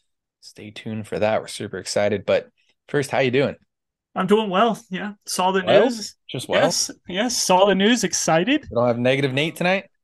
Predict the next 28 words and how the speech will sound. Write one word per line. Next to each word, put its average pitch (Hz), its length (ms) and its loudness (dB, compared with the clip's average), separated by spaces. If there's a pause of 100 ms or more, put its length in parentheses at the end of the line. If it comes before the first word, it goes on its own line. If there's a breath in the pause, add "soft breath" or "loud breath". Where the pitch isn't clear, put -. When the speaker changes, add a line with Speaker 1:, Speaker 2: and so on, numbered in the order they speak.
(160)
Speaker 2:
No, 185 380 -8
not 170 280 -10
at 175 120 -10
all. 165 480 -4
Speaker 1:
<laughs> - 280 -16
Speaker 2:
Um, 165 580 -12 (720)
this 202 180 0
is 240 140 2
a 240 40 0
guy 214 120 2
Speaker 1:
Well 214 100 4
Speaker 2:
that 190 140 2
I've 190 120 4
wanted 180 380 0
for 170 340 -10
a 160 140 -14
while. 147 480 -16
So - 240 -2
Speaker 1:
Whoa, 151 60 2
whoa, 127 100 0
hold, 123 160 0
Speaker 2:
I'm, 185 80 0
Speaker 1:
hold 190 140 -2
tight, 175 80 0
Speaker 2:
I'm 131 100 0
Speaker 1:
hold - 20 -8
tight, 202 40 -4
Speaker 2:
excited. - 500 -4